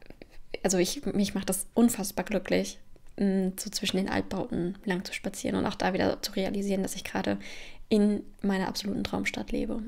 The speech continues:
Ähm, und ja, also spazieren gehen ist auf jeden Fall so ein, so ein sehr hügelige,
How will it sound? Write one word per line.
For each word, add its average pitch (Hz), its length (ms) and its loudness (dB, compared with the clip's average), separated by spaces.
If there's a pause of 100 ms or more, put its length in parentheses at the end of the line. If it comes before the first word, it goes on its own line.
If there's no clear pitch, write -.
(100)
Ähm, 202 400 0 (100)
und 202 260 0 (380)
ja, 185 260 4
also 202 180 6
spazieren 302 340 12
gehen 247 100 12
ist 233 100 4
auf 214 120 2
jeden 190 120 6
Fall 185 160 2
so 175 140 4
ein, 175 240 2 (180)
so 180 100 2
ein - 200 0 (840)
sehr 190 520 6
hügelige, 185 840 6